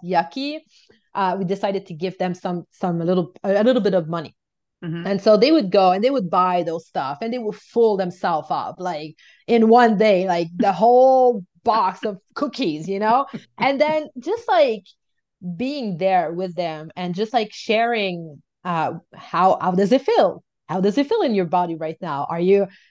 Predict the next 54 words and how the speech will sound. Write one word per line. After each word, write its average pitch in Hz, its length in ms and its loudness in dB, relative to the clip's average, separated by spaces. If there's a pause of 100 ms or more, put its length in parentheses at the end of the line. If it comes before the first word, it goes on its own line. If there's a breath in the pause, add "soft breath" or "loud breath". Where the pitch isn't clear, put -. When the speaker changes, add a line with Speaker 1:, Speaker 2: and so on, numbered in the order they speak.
(220 soft breath)
Speaker 1:
was 202 260 0
it, 233 180 2
was 214 200 0
it 262 80 -2
worth 269 320 -2
it? 180 180 -2
Or 185 360 -4
maybe 208 280 -6
you 254 140 -10
could 233 140 -8
have 226 120 -8
just 208 320 -12 (120)
ate 190 260 0
one 202 400 2
and 180 260 -2 (440)
that 190 220 -2
would 196 100 0
have 165 180 -2
been 180 160 -4
satisfying 180 640 -6
for - 160 -12
you, 143 240 -12 (440 soft breath)
you 196 120 2
know? 226 380 2 (240 loud breath)
But 208 240 4
it's 208 240 -4
just, 247 240 -2
like, 208 240 2
that, 190 260 0
that 185 280 -2
thing 254 200 -2
you 214 100 -2
just 202 280 -8
said 226 320 0
where 190 160 -2
your 185 340 -8
kids 233 300 -2
and 190 160 -6 (100)
you 202 80 -4
don't 208 320 -4
know 226 220 -2
when 190 260 -8
the 180 80 -10
next 175 320 -10
thing 180 140 -4
is 175 100 -6
gonna 175 240 -6
come. 202 320 0
And, 175 220 -4
and 190 120 -4
it's 196 240 -6
a, 185 240 0 (300 loud breath)
it's 262 200 -8
a 254 180 -2